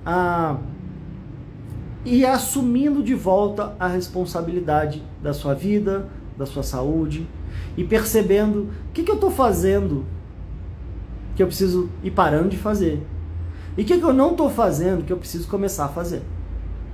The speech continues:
E entender se o que tá me paralisando é algum medo. E entender o que que eu vou fazer com esse medo. Eu vou decifrá-lo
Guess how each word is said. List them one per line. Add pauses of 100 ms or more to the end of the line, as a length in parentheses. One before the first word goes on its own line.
(600)
E
entender (760)
se
o
que
tá
me
paralisando (120)
é
algum
medo. (640)
E
entender (260)
o
que
que
eu
vou
fazer
com
esse
medo. (1400)
Eu
vou (540)
decifrá-lo